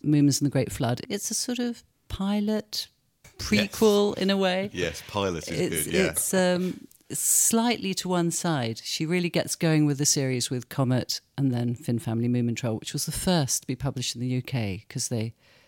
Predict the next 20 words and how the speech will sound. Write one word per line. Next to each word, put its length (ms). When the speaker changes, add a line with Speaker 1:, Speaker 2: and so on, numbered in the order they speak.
Speaker 1:
they 100
thought 260
people 280
would, 120
you 80
know, 80
sort 200
of 100
get 240
it 320
more 180
quickly 420
if 100
they 100
started 500
with 120
Finn 220
Family 300
Moomin 300
Troll. 260